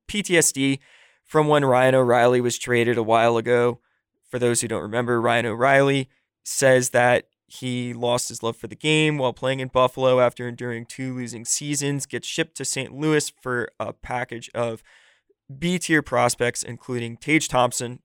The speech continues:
who's been a not very good N H L er so far, and Patrick Berglund,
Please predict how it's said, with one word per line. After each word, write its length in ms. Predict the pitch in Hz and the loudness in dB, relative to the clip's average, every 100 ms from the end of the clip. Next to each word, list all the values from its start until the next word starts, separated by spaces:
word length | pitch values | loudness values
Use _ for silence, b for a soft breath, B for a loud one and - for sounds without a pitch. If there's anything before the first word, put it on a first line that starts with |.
| 120 | -18
who's 180 | 120 - | -16 -10
been 360 | 120 117 107 - | -10 -10 -14 -14
a 200 | 117 110 | -12 -10
not 280 | 107 127 - | -2 -2 0
very 140 | 123 | -4
good 180 | 113 117 | -4 -6
N 120 | 120 | -6
H 200 | 123 - | -10 -8
L 160 | 117 107 | -8 -8
er 60 | |
so 240 | 110 110 113 | -8 -8 -8
far, 380 | - 110 110 - b b b - | -10 -10 -10 -10 b b b -2
and 300 | 143 139 135 | 2 2 0
Patrick 400 | 175 185 165 - | -2 -2 -4 0
Berglund, 500 | 135 131 107 98 | 2 2 -2 -10